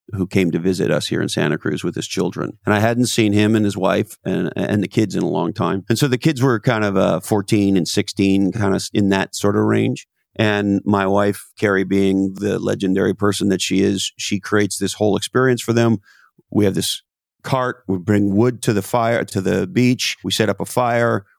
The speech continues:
we roast weenies, we have s'mores, we drink beers and wine, and we enjoy the sunset, right? And this is not, they live in London. This is not an <laughs> experience you can have there. And, and this is what we do. Well, and this was several years ago. Well, as we're doing it,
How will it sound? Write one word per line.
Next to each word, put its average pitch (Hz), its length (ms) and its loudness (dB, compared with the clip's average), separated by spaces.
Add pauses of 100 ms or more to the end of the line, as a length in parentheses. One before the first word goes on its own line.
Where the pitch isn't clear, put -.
we 104 100 0
roast 98 260 0
weenies, 117 600 2 (360)
we 95 80 0
have 92 80 -2
s'mores, 120 640 0
we 98 120 -2
drink 98 260 -2
beers 113 400 0
and 98 120 -2
wine, 120 500 2 (180)
and 101 140 2
we 104 100 4
enjoy 101 260 0
the 98 100 -4
sunset, - 600 -4
right? 123 220 0
And 101 240 -4
this - 160 -12 (120)
is 101 140 -4
not, 101 300 0
they 98 80 2
live 104 180 2
in 101 80 2
London. 117 380 2
This 104 160 0
is 92 100 -4
not 101 140 4
an 101 80 0
<laughs> 98 60 0
experience 113 420 0
you 123 80 2
can - 140 0
have 120 320 2
there. 120 420 2
And, 101 260 2
and 98 160 2
this 98 160 2
is 104 100 0
what 92 140 0
we 92 120 -6
do. - 280 -8 (220)
Well, 117 320 0 (140)
and 131 100 2
this 127 100 0
was 127 140 -4
several 101 240 0
years 92 240 -2
ago. - 240 -10 (160)
Well, 117 340 -2
as 147 300 0
we're 156 100 4
doing 156 380 0
it, 151 240 2